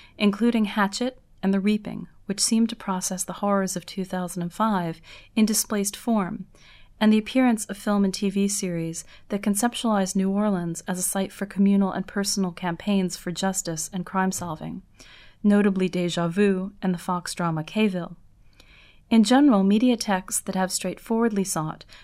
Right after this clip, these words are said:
to adapt nine eleven style discourses of heroic law and orderism to a post-Katrina context have failed to muster critical approval or to stir audience interest.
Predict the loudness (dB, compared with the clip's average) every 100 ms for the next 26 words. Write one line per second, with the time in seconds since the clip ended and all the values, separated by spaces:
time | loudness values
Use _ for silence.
0 | -14 0 0 4 2 2 0 2 4 4
1 | 4 2 2 0 -2 -2 -4 -4 -4 -4
2 | -8 -6 -6 -6 -8 -6 -2 0 0 0
3 | -4 -4 -4 -2 0 0 0 -2 -4 -8
4 | -10 -16 -20 -14 0 0 2 0 0 -6
5 | -4 -4 -2 2 2 2 -4 -6 -8 -10
6 | -20 -20 -4 -4 0 2 2 2 2 2
7 | 2 -4 -2 -2 -2 -4 -6 0 0 2
8 | 0 -4 -10 -20 -2 0 0 -2 -2 -2
9 | -2 -4 -4 -6 -2 -4 -4 -8 -8 -10